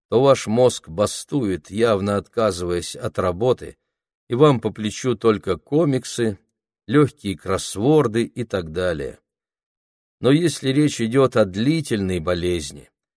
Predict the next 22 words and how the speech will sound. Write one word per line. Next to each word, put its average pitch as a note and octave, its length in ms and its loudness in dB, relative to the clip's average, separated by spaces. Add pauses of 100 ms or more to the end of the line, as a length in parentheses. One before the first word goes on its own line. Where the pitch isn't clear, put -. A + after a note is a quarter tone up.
(200)
когда G2 300 2
одолевает G#2+ 520 2
слабость G2+ 920 -4
и G#2+ 100 -4
нет G2+ 280 -2
аппетита, F2+ 720 -8 (320)
но G#2+ 160 2
вас B2+ 260 2
не B2 180 -2
лихорадит B2+ 880 0
и A2 100 -4
вы A2 140 2
не A#2+ 200 0
испытываете F#2+ 840 -6
боли, G2+ 420 -2 (800)
то B2 80 6
складывается E3 800 2
впечатление, C#3 880 0
что A#2 300 2
мозг A2 460 2
работает A#2+ 580 0
исправно. B2+ 720 0